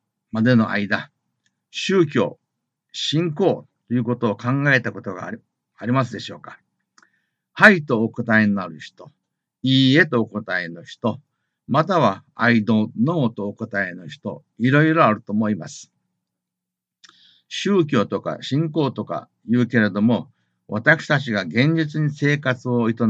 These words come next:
んでいく上に、本当に信仰は必要なんでしょうか。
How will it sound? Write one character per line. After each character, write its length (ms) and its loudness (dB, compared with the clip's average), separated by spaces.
ん 100 2
で 100 -2
い 60 -6
く 120 -8
上 240 0
に、 200 0
本 240 4
当 320 -2
に 360 -4
信 280 0
仰 260 0
は 160 0
必 500 -12
要 120 0
な 120 0
ん 80 0
で 100 -2
し 100 -10
ょ 80 -8
う 60 -16
か。 220 -20